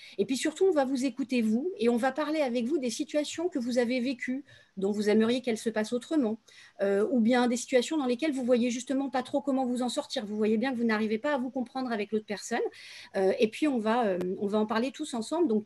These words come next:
laissez-nous vos commentaires, vos remarques, levez la main sur Zoom. N'hésitez pas à faire aussi vos commentaires dans le Facebook Live et sur YouTube Live pour ceux qui sont dessus. Et avant de passer la parole à Vincent, je voudrais remercier Letty Gribouille.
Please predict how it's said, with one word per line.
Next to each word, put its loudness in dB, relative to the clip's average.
laissez-nous 2
vos -2
commentaires, -2
vos 0
remarques, 0
levez 2
la 2
main 0
sur -6
Zoom. 2
N'hésitez -2
pas -2
à -2
faire -4
aussi -4
vos -4
commentaires -2
dans -2
le 2
Facebook -4
Live 0
et 4
sur 0
YouTube 0
Live -2
pour -12
ceux -12
qui -10
sont -4
dessus. -4
Et 4
avant 2
de 2
passer -2
la 0
parole -2
à 0
Vincent, -2
je -6
voudrais -2
remercier -2
Letty 2
Gribouille. 0